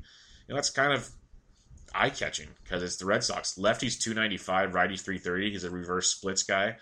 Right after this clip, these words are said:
So, you know, you got the big lefties in that lineup. There are some righties. I'm not gonna discredit that. And the Red Sox aren't your average team the way they're hitting right now. But in a G P P play, I can definitely see Sonny Gray at eighty-eight hundred bucks being a good tournament option.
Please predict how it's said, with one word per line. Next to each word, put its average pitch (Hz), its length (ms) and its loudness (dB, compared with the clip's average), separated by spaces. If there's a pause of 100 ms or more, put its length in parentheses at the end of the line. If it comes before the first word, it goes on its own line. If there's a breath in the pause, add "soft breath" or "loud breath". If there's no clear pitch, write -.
(380 loud breath)
So, - 120 -4
you 120 80 0
know, 107 60 4
you 107 100 4
got 104 160 2
the 98 80 2
big 95 240 0
lefties 95 380 0
in 92 80 -6
that 87 100 -2
lineup. 90 400 -2
There 95 160 -2
are 92 200 2
some 117 180 -4
righties. 95 360 2
I'm 85 100 -4
not 82 180 -4
gonna 92 120 -4
discredit 90 800 -2
that. 82 300 -8 (460 loud breath)
And 95 80 -6
the 92 80 -2
Red 95 180 4
Sox 98 240 4
aren't 92 160 -2
your - 140 -8
average 92 340 2
team 101 220 -8
the 92 60 -6
way 90 140 2
they're 80 100 -4
hitting 107 280 -4
right 80 180 -4
now. 80 240 -6 (880 soft breath)
But 101 240 6
in 98 80 0
a 98 60 2
G 107 200 0
P 110 180 0
P 113 180 -2
play, 92 440 2 (100)
I 90 160 -2
can 92 160 -8
definitely 92 320 -2
see 85 180 0
Sonny 90 260 -2
Gray 87 200 0
at 82 100 -6
eighty-eight 92 260 -2
hundred 85 220 -6
bucks 104 220 0
being 92 300 -8
a 101 60 -2
good 92 280 -4
tournament 98 340 -4
option. 90 440 -4